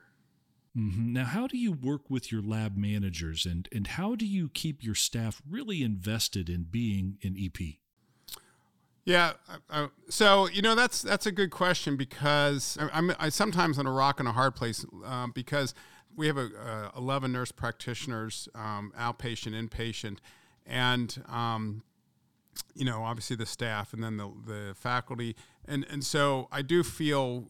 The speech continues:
Speaker 2: somewhat responsible trying to keep, you know, all the, the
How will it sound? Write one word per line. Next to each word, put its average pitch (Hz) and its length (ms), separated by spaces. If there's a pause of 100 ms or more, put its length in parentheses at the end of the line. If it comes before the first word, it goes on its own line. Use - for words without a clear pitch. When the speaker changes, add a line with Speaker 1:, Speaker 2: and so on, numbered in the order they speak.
Speaker 2:
somewhat 151 840
responsible 139 680
trying 123 260
to 110 100 (420)
keep, - 320 (320)
you 131 100
know, 120 200
all 120 200
the, 117 120 (100)
the 117 120